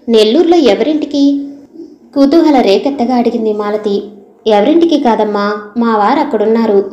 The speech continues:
అందుకే వెడుతున్నాము," హుషారుగా అంది. పిల్లవాడి తల నిమురుతూ, ఆ క్షణంలో ఆ మొహం మీద కనిపించిన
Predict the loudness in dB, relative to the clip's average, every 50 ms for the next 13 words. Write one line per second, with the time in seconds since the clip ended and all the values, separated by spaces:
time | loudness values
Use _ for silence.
0 | -4 -4 -2 -2 0 0 2 2 2 2 0 0 0 0 0 0 -2 -2 -2 -4
1 | -8 -14 -18 -20 -20 -20 -20 _ _ -4 -4 -2 0 0 0 0 0 0 0 0
2 | 0 0 0 0 -2 -2 -6 -12 -16 -20 -20 _ _ -2 0 2 2 4 2 2
3 | 2 2 0 0 0 0 0 0 0 0 0 0 0 0 0 -2 -2 -2 -2 -4
4 | -6 -6 -6 -6 -6 -4 -4 -2 0 0 2 2 2 2 2 0 0 -2 -2 -2
5 | -2 -4 -2 -2 -2 -2 -2 -2 -2 -2 -2 -2 -2 -2 -2 -2 -2 -2 -2 -2
6 | -2 -2 -4